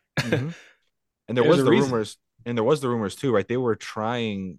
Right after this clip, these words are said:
Speaker 2: to get Dame a piece because, as a Nets fan, I saw they were trying to move that third pick, which ended up being Scoot,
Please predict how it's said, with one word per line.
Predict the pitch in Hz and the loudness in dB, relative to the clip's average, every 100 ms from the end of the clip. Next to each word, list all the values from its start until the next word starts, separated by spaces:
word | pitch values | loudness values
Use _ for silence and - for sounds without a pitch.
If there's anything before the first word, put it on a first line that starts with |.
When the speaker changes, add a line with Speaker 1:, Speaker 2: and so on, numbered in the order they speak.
| _ | _
Speaker 2:
to | - 101 | -10 -10
get | 90 104 104 101 | -2 0 0 -4
Dame | 104 104 | -6 -4
a | 95 | -6
piece | - 117 - | -6 -8 -8
because, | - 92 101 90 85 | -12 -8 -6 -6 -4
as | 101 107 101 | -4 -4 -4
a | |
Nets | 110 - | -6 -6
fan, | - 92 | -8 -8
I | 90 | -8
saw | - 95 90 | -8 -6 -6
they | 98 | -6
were | 104 | -8
trying | - 110 98 | -8 -8 -8
to | |
move | 95 101 98 98 | -6 -6 -6 -6
that | 95 - | -6 -4
third | 110 107 - | -2 -2 -4
pick, | 120 104 - _ - | -4 -4 -6 _ -18
which | 95 | -10
ended | 98 98 | -6 -6
up | |
being | 101 101 | -6 -8
Scoot, | - - 107 | -8 -6 -6